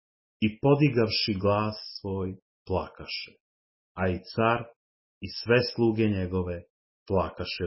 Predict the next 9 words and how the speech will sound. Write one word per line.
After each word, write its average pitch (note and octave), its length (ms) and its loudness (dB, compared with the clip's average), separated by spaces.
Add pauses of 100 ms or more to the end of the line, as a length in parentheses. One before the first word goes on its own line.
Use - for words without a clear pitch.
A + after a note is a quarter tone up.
vrlo. D#2 380 -14 (920)
A G2+ 140 4
Vesalom C#3+ 580 4 (100)
pak A#2+ 200 2 (160)
pobježe A2+ 720 2 (300)
i G2+ 180 4
otide A2 480 2 (340)
k - 40 -14 (120)
Talmaju, G#2+ 640 2